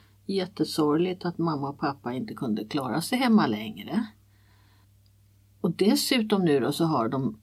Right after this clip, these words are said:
engagerade anhöriga inte fått hälsa på, eh, sina gamla föräldrar. Och det är också en, en väldigt stor stressfaktor.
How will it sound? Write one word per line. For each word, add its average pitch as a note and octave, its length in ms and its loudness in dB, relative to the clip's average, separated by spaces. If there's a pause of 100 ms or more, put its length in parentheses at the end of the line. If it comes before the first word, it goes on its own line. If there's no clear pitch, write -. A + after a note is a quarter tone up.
engagerade C#3 600 -2
anhöriga A2 360 -2
inte B2 200 -6
fått A2 180 -4
hälsa - 440 -6
på, A#3 560 4 (920)
eh, C#3 420 0
sina - 560 -4
gamla B2+ 360 -4
föräldrar. - 800 -6 (500)
Och E3+ 160 0
det F#3 180 4
är A3+ 60 6
också - 440 0
en, A3+ 340 4
en F3 240 -2 (100)
väldigt D#3+ 280 0
stor C#3 200 -2
stressfaktor. - 1400 -6